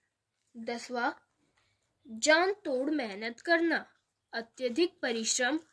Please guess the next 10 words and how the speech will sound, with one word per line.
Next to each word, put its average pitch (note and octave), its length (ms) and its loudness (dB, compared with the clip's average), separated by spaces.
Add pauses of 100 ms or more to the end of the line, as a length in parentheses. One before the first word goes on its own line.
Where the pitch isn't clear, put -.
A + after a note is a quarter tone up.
(120)
करना। C4+ 420 2 (720)
मजदूर C#4 540 2
सड़क C#4+ 420 2
का C#4 180 2
निर्माण A#3 540 -4 (520)
शीघ्रतापूर्वक D#4 1300 2 (320)
पूरा D#4+ 280 2
करने B3+ 420 -2
के A#3 180 -6
लिए A3+ 320 -4